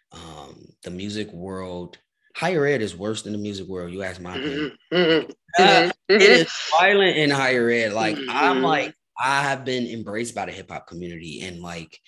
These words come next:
Speaker 1: um, people are, like, curious and wanting to know. And, like, it's, everything is so genuine. And I was not getting that experience in higher ed. Like,
Speaker 2: Mm-hmm.
Speaker 1: I was plateaued. I was like, "I am creative. I am,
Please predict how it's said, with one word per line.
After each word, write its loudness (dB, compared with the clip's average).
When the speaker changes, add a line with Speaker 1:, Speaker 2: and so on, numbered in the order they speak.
Speaker 1:
um, -10
people -8
are, -4
like, -10
curious -6
and -10
wanting -6
to -8
know. -10
And, -12
like, -14
it's, -6
everything -2
is -6
so -8
genuine. -12
And -10
I -6
was -10
not -10
getting -12
that -10
experience -14
in -18
higher -16
ed. -16
Like, -10
Speaker 2:
Mm-hmm. -12
Speaker 1:
I -14
was -10
plateaued. -4
I -4
was -8
like, -10
"I -6
am -10
creative. -10
I -6
am, -12